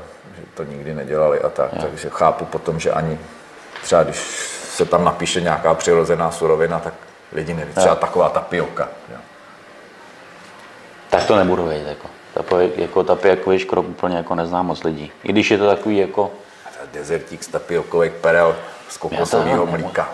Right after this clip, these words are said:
Speaker 2: Já jako
Speaker 1: A já
Speaker 2: jo,
Speaker 1: jsem
Speaker 2: ale
Speaker 1: sladkožrout, mě to,
Speaker 2: já jsem
Speaker 1: mě
Speaker 2: radši
Speaker 1: to
Speaker 2: něco
Speaker 1: baví.
Speaker 2: poctivějšího. Já jsem taky sladkožrout, ale to je radši puding z mlíka, ale
Speaker 1: Taky není špatný, no, to je ze smetany.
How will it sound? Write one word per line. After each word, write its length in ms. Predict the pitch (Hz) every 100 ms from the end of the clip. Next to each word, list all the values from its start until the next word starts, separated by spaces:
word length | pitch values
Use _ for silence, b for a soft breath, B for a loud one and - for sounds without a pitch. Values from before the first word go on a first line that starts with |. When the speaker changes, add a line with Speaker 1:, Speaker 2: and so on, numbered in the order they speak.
| 92
Speaker 2:
Já 380 | 85 92 98 92
jako 200 | 92 117
Speaker 1:
A 60 |
já 140 | 117 135
Speaker 2:
jo, 60 |
Speaker 1:
jsem 100 | 85
Speaker 2:
ale 260 | 98 107 107
Speaker 1:
sladkožrout, 640 | 92 101 98 90 87 - 107
mě 120 | 107
to, 140 | 120 104
Speaker 2:
já 120 | 104
jsem 120 | 127
Speaker 1:
mě 60 | 123
Speaker 2:
radši 100 | 131
Speaker 1:
to 120 | 139
Speaker 2:
něco 60 |
Speaker 1:
baví. 240 | 131 123 110
Speaker 2:
poctivějšího. 760 | 107 - 127 120 113 113 104
Já 80 | 107
jsem 100 | 123
taky 180 | 123 -
sladkožrout, 560 | 135 - 113 107 101
ale 160 | 101 107
to 120 | 104
je 40 | 107 104
radši 220 | 92 113
puding 300 | - 101 104
z 40 |
mlíka, 340 | 92 95 87 82
ale 140 | - - B B B B B B _ _ - 107 101 - - - - - - - 247 - - -
Speaker 1:
Taky 320 | 104 101 - 107
není 200 | 98 92
špatný, 380 | - 78 - 78
no, 80 | 78 -
to 60 | 110
je 360 | - - 87 101
ze 60 |
smetany. 500 | 104 117 117 80 80